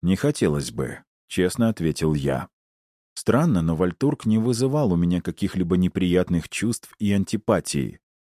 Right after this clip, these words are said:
Да, он не был нейтральным богом вроде Нчати или условно добрым вроде Силуны, но и плохим тоже не являлся.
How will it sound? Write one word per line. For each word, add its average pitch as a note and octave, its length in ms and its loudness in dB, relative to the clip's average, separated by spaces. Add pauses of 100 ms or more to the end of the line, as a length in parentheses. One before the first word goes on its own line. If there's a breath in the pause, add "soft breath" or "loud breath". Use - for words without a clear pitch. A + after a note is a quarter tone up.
(200)
Да, A#2+ 320 2
он F#2+ 180 2
не G#2 180 2
был C3+ 160 0
нейтральным G#2 600 2
богом F2+ 400 2
вроде F2 260 2
Нчати F2+ 640 0
или F#2 240 0
условно F2 640 2
добрым F#2 480 2
вроде E2 280 0
Силуны, F#2 600 0 (320)
но F2+ 140 4
и E2 80 4
плохим G2 520 0
тоже G#2+ 360 2
не D2+ 160 2
являлся. D#2 720 -2